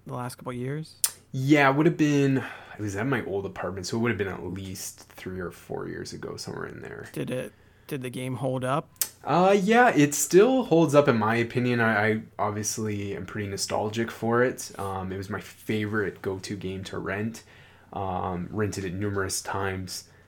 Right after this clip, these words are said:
Speaker 2: Uh, and for the longest time, like, I, I, I would say I enjoyed it more than Mario Kart, uh, just because,
Speaker 1: Mm-hmm.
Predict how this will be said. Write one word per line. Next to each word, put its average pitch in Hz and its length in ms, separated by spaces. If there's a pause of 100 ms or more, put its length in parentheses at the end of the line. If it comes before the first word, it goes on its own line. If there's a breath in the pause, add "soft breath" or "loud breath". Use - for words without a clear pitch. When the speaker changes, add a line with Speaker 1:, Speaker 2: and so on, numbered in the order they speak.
(300 soft breath)
Speaker 2:
Uh, 101 480 (680)
and 98 500
for 110 120
the 101 80
longest 98 400
time, 90 300
like, - 180
I, 107 280
I, - 60 (380)
I - 20
would 110 180
say 104 200
I 98 240
enjoyed 95 340
it 87 100
more 95 220
than 90 460
Mario 120 380
Kart, 143 380 (140)
uh, 98 260
just 98 220
because, 98 560
Speaker 1:
Mm-hmm. 127 100